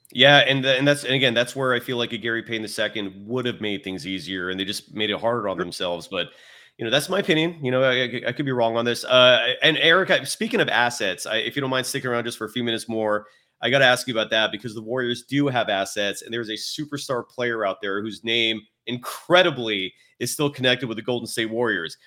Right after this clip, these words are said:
Speaker 1: We'll touch on that in just a moment, but first, gotta give love to another longtime sponsor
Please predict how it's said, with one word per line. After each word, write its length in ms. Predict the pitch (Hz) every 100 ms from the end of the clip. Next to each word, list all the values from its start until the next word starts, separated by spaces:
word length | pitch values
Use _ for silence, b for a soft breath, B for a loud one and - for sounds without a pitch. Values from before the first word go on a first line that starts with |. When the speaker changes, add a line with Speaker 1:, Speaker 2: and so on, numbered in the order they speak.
| b
Speaker 1:
We'll 120 | 120 131
touch 220 | 156 147
on 120 | 135
that 180 | 135 131
in 80 | 117
just 200 | 127 120
a 60 |
moment, 320 | 113 120 113
but 140 | 107 -
first, 200 | 151 143
gotta 160 | 135 131
give 160 | 120
love 220 | 127 123 -
to 120 | 113
another 320 | 123 139 123
longtime 640 | 107 117 135 139 143 135
sponsor 600 | 117 - 117 120 120 113